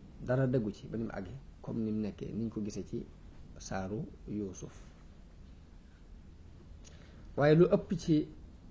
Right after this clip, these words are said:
li muy nettali nag day indi rek lenn xissa bi, ndax lenn loolu muy indi nam toll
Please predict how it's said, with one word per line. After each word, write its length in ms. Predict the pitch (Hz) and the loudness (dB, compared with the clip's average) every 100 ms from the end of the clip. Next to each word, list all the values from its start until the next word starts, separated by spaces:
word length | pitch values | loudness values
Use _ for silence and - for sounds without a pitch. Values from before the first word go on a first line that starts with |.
| - | 4
li 160 | 135 | 8
muy 180 | 165 151 | 12 12
nettali 340 | 147 139 127 | 10 6 4
nag 180 | 117 117 - | 2 2 0
day 220 | 123 139 139 147 | 4 4 4 2
indi 180 | 131 | 2
rek 180 | 107 110 - - - - | 2 0 -6 -14 -14 -4
lenn 400 | 107 127 131 120 | 2 4 6 4
xissa 360 | 107 120 - 87 | 0 -4 -4 -6
bi, 80 | 85 - - - - - | -6 -10 -18 -16 -14 -6
ndax 180 | 110 113 | -2 4
lenn 260 | 139 139 | 6 6
loolu 160 | 123 139 | 6 8
muy 160 | 160 123 | 6 6
indi 160 | 120 | 2
nam 220 | 120 135 147 | 2 2 6
toll 300 | 143 117 | 6 4